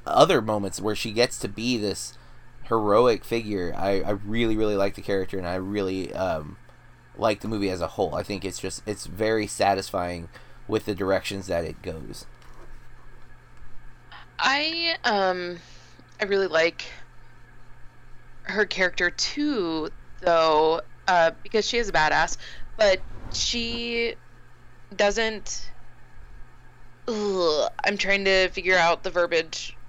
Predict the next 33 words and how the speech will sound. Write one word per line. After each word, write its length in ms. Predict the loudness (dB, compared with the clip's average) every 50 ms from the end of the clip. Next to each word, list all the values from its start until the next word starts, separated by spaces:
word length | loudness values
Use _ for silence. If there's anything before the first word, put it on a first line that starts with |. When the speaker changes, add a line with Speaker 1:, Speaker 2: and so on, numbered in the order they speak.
| -14 -16 -20 -20 -20 -20 -8 -6
Speaker 2:
and 100 | -4 -4
how 160 | -2 -2 0 2
to 260 | 2 2 2 2 -2 -6 -12 -16 -12 -12 -12 -12 -12 -14 -16 -16 -16 -16 -16 -16 -16 -18 -16 -12 -4 0
accurately 500 | 0 0 2 2 0 2 2 2 0 -2
portray 540 | -4 -4 -4 -4 -4 -2 -2 0 2 4 4
what 120 | 6 6 6
I 60 | 6
wanna 220 | 4 4 2 0
say, 320 | 0 2 4 6 6 6 4
but 240 | 4 2 0 0 0 -2 -6 -6 -6 -4 -2 2
at 200 | 4 4 4 4
one 200 | 4 2 0 0
point, 300 | -2 0 0 0 0 -2 -4 -8 -6 -4 -4 -4 -4 -4 -4 -4 -2
he 400 | 0 0 2 2 4 4 4 4
is 400 | 4 6 6 4 4 2 -2 -4
trying 280 | -2 0 2 2 2
to 60 | 2 0
make 220 | 0 0 0 0
excuses 840 | 0 0 2 2 2 4 2 2 2 4 4 4 4 4 2 -2 -4
for 760 | -4 -4 0 2 4 4 6 6 6 6 6 4 4 2 0 -2 -8 -6 -2 -2
another 360 | 0 2 2 4 4 2 2
character 460 | 0 2 2 4 6 6 4 4 2
in 100 | 0 0
the 60 | -2
movie 480 | -2 -2 -2 -2 -2 0 0 0 0 0
that 160 | 0 0 0
we 80 | 0 -2
haven't 320 | -2 -2 -2 -2 -2 -4
even 160 | -6 -6 -2
gotten 280 | 2 2 2 2 2 -2
to 140 | -8 -10 -6
yet. 360 | -2 0 2 4 4 2 0 -4 -12 -20 -20 -20 -20 -20 -18 -20 -20 -20 -20 -20 -14 -4 0
And 460 | 2 4 6 6 6 6 4 2 0